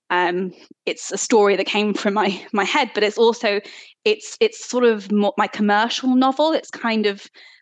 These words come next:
I know where I, I am. I know my publisher wants me to be in terms of genre, and I know hopefully how to deliver it. So it's, um, it, it sort of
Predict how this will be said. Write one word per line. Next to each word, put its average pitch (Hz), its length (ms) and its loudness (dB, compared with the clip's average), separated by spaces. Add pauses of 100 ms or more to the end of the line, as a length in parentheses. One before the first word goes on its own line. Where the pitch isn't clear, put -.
(140)
I 220 120 0
know 247 260 2
where 214 360 2
I, 202 140 0 (100)
I 196 120 -2
am. 196 340 -4
I 208 80 -2
know 214 160 -2
my 214 160 -4
publisher 202 440 -8
wants 185 340 -6
me 180 80 0
to - 100 -8
be 277 360 2
in 247 100 4
terms 202 320 0
of 185 100 -2
genre, 196 400 2
and 196 460 0
I 196 80 0
know 196 260 0 (300)
hopefully 233 400 -2
how 196 180 0
to 190 120 -6
deliver 214 380 2
it. - 260 -12
So 202 360 0 (480)
it's, - 260 -2
um, 214 420 0 (320)
it, 247 180 -6
it 233 120 0
sort 254 200 0
of 226 120 -4